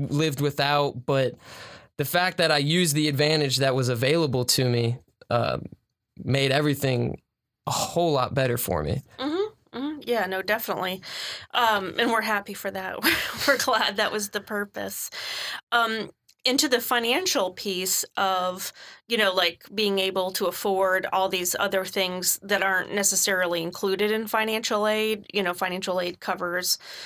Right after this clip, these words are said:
Speaker 2: tuition and housing, but not necessarily furniture and household items,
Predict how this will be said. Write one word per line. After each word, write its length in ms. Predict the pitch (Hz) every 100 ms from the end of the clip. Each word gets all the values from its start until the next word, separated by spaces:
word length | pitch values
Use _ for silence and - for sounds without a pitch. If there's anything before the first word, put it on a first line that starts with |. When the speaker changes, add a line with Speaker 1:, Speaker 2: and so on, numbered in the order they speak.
| - -
Speaker 2:
tuition 560 | 220 185 190 - 190
and 140 | 180 190
housing, 640 | 185 185 190 185 180 180
but 180 | 185 -
not 220 | 196 170
necessarily 1000 | 190 190 190 208 185 180 175 180 170 165
furniture 680 | 170 - 180 175 180 180 165
and 120 | 175
household 460 | 180 165 190 175 165
items, 760 | 165 165 160 156 165 175 -